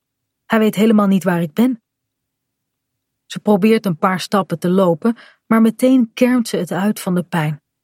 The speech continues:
Bink kijkt haar geschrokken aan. "Gaat het wel?" Kaat knikt.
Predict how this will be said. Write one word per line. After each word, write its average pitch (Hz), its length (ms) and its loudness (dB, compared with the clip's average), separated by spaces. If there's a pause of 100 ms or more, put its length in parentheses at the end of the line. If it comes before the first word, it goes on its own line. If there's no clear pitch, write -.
(280)
Bink 202 440 0
kijkt 214 240 -2
haar 220 160 0
geschrokken 220 500 -2
aan. 180 320 -2 (380)
"Gaat 269 280 -4
het 269 140 0
wel?" 170 320 -2 (800)
Kaat 160 280 -4
knikt. - 380 -6